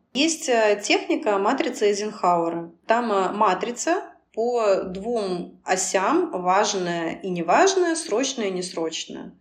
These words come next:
Да, и мы все задачи распределяем по этим четырем областям: важное — срочное, важное — несрочное, неважное — срочное и неважное — и несрочное.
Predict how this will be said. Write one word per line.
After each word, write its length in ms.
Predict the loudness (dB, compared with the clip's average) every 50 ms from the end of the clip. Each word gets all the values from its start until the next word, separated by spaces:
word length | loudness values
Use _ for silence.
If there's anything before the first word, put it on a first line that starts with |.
| _
Да, 180 | 0 2 2 4
и 80 | 2
мы 140 | 2 0 0
все 160 | 0 -2 -2
задачи 540 | -2 -2 0 2 4 4 4 4 4 2 0
распределяем 960 | 0 0 -2 -2 -4 -8 -6 -6 -4 -2 0 0 2 2 2 0 0 -2 -2
по 80 | 0 0
этим 280 | 0 0 0 -4 -6 -6
четырем 380 | -6 -8 -8 -8 -8 -6 -6
областям: 600 | -6 -2 -2 -2 -2 -4 -6 -6 -4 -4 -4 0
важное — 480 | 2 2 4 4 2 2 -2 -2 -4 -4
срочное, 680 | -6 -4 0 2 2 4 4 2 0 -2 -4 -4 -2
важное — 380 | -2 -2 -2 -2 -4 -4 -6 -6
несрочное, 960 | -6 -8 -10 -6 -4 0 0 0 0 0 -4 -6 -8 -8 -8 -8 -10 -14 -10 -4
неважное — 640 | -4 -2 0 4 4 6 6 4 4 0 -2 -2
срочное 560 | -4 -6 -6 -4 -2 -2 -2 -2 -4 -4 -4 -2
и 100 | -2 0
неважное — 600 | 0 -2 0 2 4 4 4 4 4 2 0 0
и 160 | -2 -2 -2
несрочное. 840 | -2 -2 -4 -4 -6 -4 -4 -4 -4 -6 -8 -10 -10 -12 -14 -14